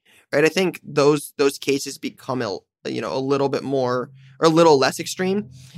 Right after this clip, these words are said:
Now, we still got the two thousand dollars Zach Wilson downtown, right? But those things come down, and they come down quick. So yeah, I think the, I think the market's in a good spot. I think there's a,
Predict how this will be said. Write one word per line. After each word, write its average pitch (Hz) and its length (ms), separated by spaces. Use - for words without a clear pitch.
Now, 151 140
we 147 80
still 170 220
got 143 160
the 139 60
two 143 180
thousand 131 300
dollars 123 260
Zach 123 200
Wilson 123 360
downtown, 120 800
right? - 240
But 127 140
those 156 160
things 156 260
come 139 240
down, 156 220
and 131 60
they 120 40
come 131 220
down 120 240
quick. 151 400
So - 120
yeah, 160 140
I 143 40
think 156 240
the, 143 160
I 151 80
think 175 180
the 151 60
market's 135 340
in 127 80
a 123 60
good 127 240
spot. 127 460
I - 20
think 135 160
there's 139 140
a, 127 100